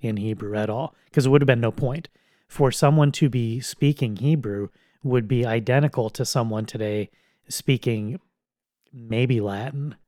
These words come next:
or Old English. You know, it's a dead language that isn't used at all. So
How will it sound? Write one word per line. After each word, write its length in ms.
or 580
Old 260
English. 540
You 100
know, 100
it's 160
a 120
dead 280
language 560
that 200
isn't 320
used 420
at 160
all. 300
So 340